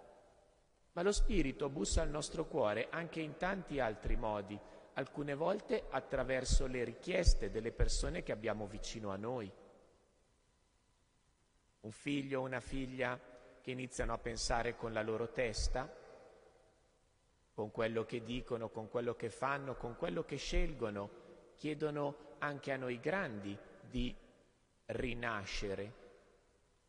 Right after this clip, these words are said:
di rimetterci in discussione, di ascoltare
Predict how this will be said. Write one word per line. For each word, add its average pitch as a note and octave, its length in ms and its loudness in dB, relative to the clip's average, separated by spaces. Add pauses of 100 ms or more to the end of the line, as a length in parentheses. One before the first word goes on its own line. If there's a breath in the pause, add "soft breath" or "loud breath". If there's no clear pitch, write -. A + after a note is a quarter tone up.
di C#3 140 -2
rimetterci D3 640 0
in D3 100 -4
discussione, C3+ 960 4 (220)
di B2+ 100 -2
ascoltare B2 1000 2